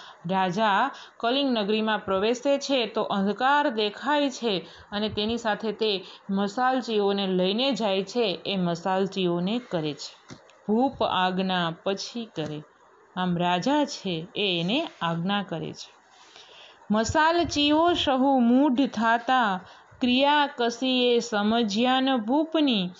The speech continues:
પરસ્પરે ઇંગિતથી જ પૂછતા, અરે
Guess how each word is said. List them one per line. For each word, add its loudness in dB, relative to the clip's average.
પરસ્પરે 2
ઇંગિતથી -2
જ 0
પૂછતા, -2
અરે 2